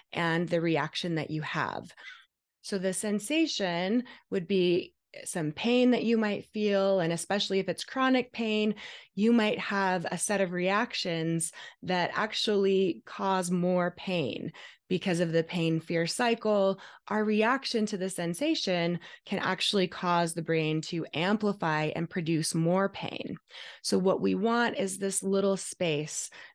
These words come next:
this buffer, being able to feel the sensation, but also see it differently,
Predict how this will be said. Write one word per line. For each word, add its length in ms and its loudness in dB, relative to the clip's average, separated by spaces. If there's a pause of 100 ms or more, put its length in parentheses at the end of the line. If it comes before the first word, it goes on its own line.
this 200 0
buffer, 600 0 (380)
being 300 6
able 340 2
to 540 2 (240)
feel 220 2
the 120 2
sensation, 960 -4 (320)
but 160 0
also 760 4 (520)
see 260 2
it 140 2
differently, 680 -4